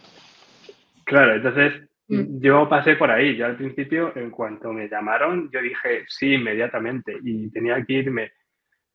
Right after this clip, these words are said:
Speaker 1: a un banco grande aquí de España todos los días, traje, corbata, zapatos, y dije, "Esto no es lo que yo quiero", pero es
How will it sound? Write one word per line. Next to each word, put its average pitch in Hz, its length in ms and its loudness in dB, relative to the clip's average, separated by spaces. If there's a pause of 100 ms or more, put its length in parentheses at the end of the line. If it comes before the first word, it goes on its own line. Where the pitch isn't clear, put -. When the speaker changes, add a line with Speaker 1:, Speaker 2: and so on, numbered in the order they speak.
(100)
Speaker 1:
a 113 180 0
un 120 260 2
banco 120 1080 0
grande 120 1080 0
aquí 120 320 -2
de 120 100 2
España 147 500 -6
todos 120 300 -4
los - 80 -16
días, 180 400 -4 (220)
traje, 131 400 -4
corbata, 120 580 -4
zapatos, 135 640 -4 (220)
y 113 280 -6
dije, 110 340 -4
"Esto - 200 -10
no 135 120 -6
es 135 60 -6
lo 110 120 -4
que 104 100 -8
yo 101 120 -12
quiero", 139 300 -4
pero 110 220 -4
es 123 80 -6